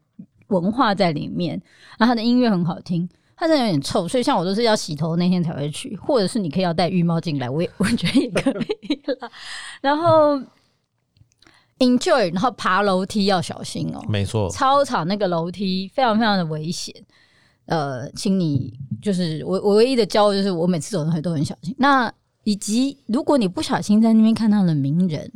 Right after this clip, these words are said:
Speaker 1: 不管是 bartender 也好，艺人也好，或者是餐厅老板陈陆宽、猫饭师老板也爱去，
Speaker 2: 哦。
Speaker 1: 请不要打扰他们。
Speaker 2: 对，
Speaker 1: 就是操场，
Speaker 2: 不要。
Speaker 1: 在操场里面人人平等，不管你是什么国际大明星，还是你是一般人，大家都是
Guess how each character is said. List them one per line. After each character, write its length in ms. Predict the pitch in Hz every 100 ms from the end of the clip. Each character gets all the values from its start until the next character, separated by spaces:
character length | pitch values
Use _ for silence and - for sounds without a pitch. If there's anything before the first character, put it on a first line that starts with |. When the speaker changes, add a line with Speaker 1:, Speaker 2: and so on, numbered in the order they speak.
| 196
Speaker 1:
不 100 | -
管 180 | 208 156
是 80 | 156
bartender 480 | 156 - 220 226 196
也 160 | 165
好， 300 | 165 - - -
艺 180 | 262
人 220 | 214 170 143
也 160 | 135
好， 320 | 151 - - - - _
或 100 | 190
者 60 | 165
是 60 |
餐 200 | 156 202
厅 80 | 196
老 80 | 180
板 120 | 135
陈 180 | - 175
陆 100 | 196
宽、 380 | 185 185 185 190
猫 140 | 214 196
饭 100 | 190
师 120 | 175
老 100 | 156
板 100 | 147
也 60 |
爱 180 | - 165 -
去， 220 | - -
Speaker 2:
哦。 120 | - _ _ _ _ _ _
Speaker 1:
请 260 | - 180
不 60 | 160
要 160 | 240
打 120 | 196 160
扰 140 | 143
他 240 | 147 151
们。 140 | 156 156 - _ _ _ _ _
Speaker 2:
对， 220 | - 80 - - _
Speaker 1:
就 140 | 202
是 200 | 202 214
操 280 | 196 - 233
场， 180 | 220 170
Speaker 2:
不 80 | 147
要。 60 | - -
Speaker 1:
在 160 | 302
操 200 | 254 254
场 180 | 240 220
里 60 | 156
面 160 | 175
人 140 | 180 185
人 160 | 196
平 220 | 196 175 175
等， 280 | 156 226 185
不 100 | 208
管 180 | 214 175
你 60 |
是 160 | 143 214
什 160 | 175 151
么 100 | 143
国 180 | 196
际 160 | 185 233
大 160 | 214 185
明 180 | 160
星， 320 | 165 190 185 180
还 160 | 165
是 140 | 156 190
你 100 | 139
是 140 | 196
一 80 | 190
般 200 | 175 175
人， 180 | 147 175
大 100 | 240
家 100 | 247
都 120 | 262
是 340 | 240 220 208